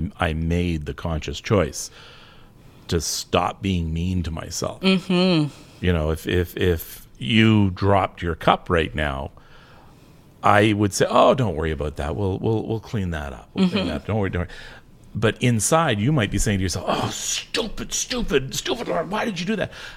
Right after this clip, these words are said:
Speaker 1: You wouldn't say that to me, and I wouldn't say it out loud to you. So why
Speaker 2: Mm-hmm.
Speaker 1: are you saying it to yourself? So I
Speaker 2: Yeah.
Speaker 1: made a conscious decision to, to actually talk nicer to myself and to be thankful for things. And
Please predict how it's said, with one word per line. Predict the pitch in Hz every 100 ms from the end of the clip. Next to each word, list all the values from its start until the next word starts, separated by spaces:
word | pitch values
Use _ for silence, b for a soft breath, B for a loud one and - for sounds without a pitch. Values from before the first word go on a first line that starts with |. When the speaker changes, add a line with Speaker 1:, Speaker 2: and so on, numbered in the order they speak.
| B - - -
Speaker 1:
You | 165
wouldn't | 294 277 -
say | 123
that | 101
to | 92
me, | 107
and | 143
I | 220
wouldn't | 208 131
say | 123
it | 117
out | 120 120
loud | 101 101 85 -
to |
you. | 92 254 165
So | 190 185
why | 233
Speaker 2:
Mm-hmm. | 233
Speaker 1:
are |
you | 135
saying | 123 120
it | 110 104
to |
yourself? | 98 98 - - -
So | 113
I | 139
Speaker 2:
Yeah. |
Speaker 1:
made | 202 165
a |
conscious | - 104 90 120 -
decision | 113 - 247 220 85 B B B B B
to, | - -
to | 123 -
actually | 120 135 - 147 127 127 120 123 - - - - -
talk | 196 196
nicer | 214 247 254
to | 110
myself | 85 - 78 B B B
and | 160 165 165
to | 156
be | 170 170 175
thankful | - 240 277 196 120
for | -
things. | 95 90 80 64 76 - 123
And | 147